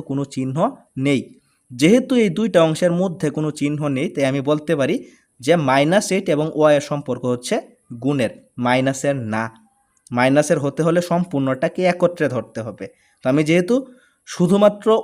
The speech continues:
ওয়াই এর মানটা বের করতে চাচ্ছি, আর ওয়াই এর সাথে মাইনাস এইট একত্রে জোড়া লেগেছিল, একত্রে ছিল, তাই আমি এটাকে গুণ সম্পর্ক ধরে নেব, এবং এটা যেহেতু গুণ আছে, ওইদিকে গিয়ে এটা ভাগ হয়ে যাবে।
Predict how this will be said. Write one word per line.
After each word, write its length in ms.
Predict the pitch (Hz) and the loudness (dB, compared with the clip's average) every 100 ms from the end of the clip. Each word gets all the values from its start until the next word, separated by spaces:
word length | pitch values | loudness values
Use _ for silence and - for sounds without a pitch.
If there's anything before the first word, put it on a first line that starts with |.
| 170 | 2
ওয়াই 180 | 190 202 | 6 6
এর 60 | 196 | 4
মানটা 220 | 170 175 185 | 2 2 2
বের 120 | 175 165 | 2 2
করতে 200 | 170 165 147 | -2 -2 -2
চাচ্ছি, 300 | 127 - 185 262 - _ - | -2 -2 -6 -6 -10 _ -2
আর 80 | 131 - 185 | 0 0 4
ওয়াই 180 | 196 202 | 6 6
এর 80 | 196 | 2
সাথে 220 | 160 151 196 156 | 0 0 2 2
মাইনাস 320 | 143 160 170 | 2 2 0
এইট 120 | 196 202 160 | -4 -2 -2
একত্রে 380 | 170 185 185 180 160 - | 0 -2 -2 -4 -4 -4
জোড়া 240 | 156 196 226 | 0 4 4
লেগেছিল, 480 | 226 208 202 - 107 98 _ _ _ _ - | 4 0 -2 -4 -10 -10 _ _ _ _ 0
একত্রে 500 | 185 185 214 220 196 185 | 2 2 -2 -2 -6 -6
ছিল, 160 | 127 110 - _ _ - | -8 -10 -14 _ _ 2
তাই 100 | 147 | 4
আমি 100 | 170 147 | 4 2
এটাকে 220 | 147 226 190 147 | 2 0 -2 -2
গুণ 120 | 180 180 | -2 -2
সম্পর্ক 380 | 185 180 123 208 254 - _ _ _ - | -4 -2 -4 -2 -4 -6 _ _ _ -4
ধরে 240 | 139 135 143 | 0 2 2
নেব, 140 | 165 262 - - _ 139 | 0 0 -2 -18 _ 2
এবং 140 | 165 247 - | 2 2 -2
এটা 140 | 143 160 165 | -2 0 0
যেহেতু 240 | 185 185 160 | -2 -2 -4
গুণ 120 | 156 190 | 0 0
আছে, 140 | 196 - | 0 -2
ওইদিকে 280 | 135 135 135 143 | -4 -4 -4 -4
গিয়ে 120 | 156 123 | -4 -2
এটা 140 | 175 - _ _ 110 | -4 -8 _ _ -14
ভাগ 160 | - 110 104 | -8 -8 -8
হয়ে 160 | - - - | -18 -18 -20
যাবে। 180 | - | -20